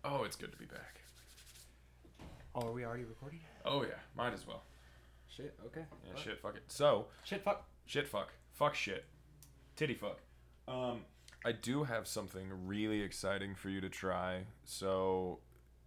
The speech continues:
Speaker 1: you probably, like, you can absolutely smoke the rest of this. This is something called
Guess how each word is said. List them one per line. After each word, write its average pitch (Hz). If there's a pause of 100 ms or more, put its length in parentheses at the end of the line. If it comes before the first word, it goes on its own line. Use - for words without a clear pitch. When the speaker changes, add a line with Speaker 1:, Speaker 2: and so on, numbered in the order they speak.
(260)
Speaker 1:
you 98
probably, 131 (640)
like, 101
you 117
can 95
absolutely 92
smoke -
the 82
rest 85
of 85
this. 87 (520)
This 123
is 104
something 92
called 85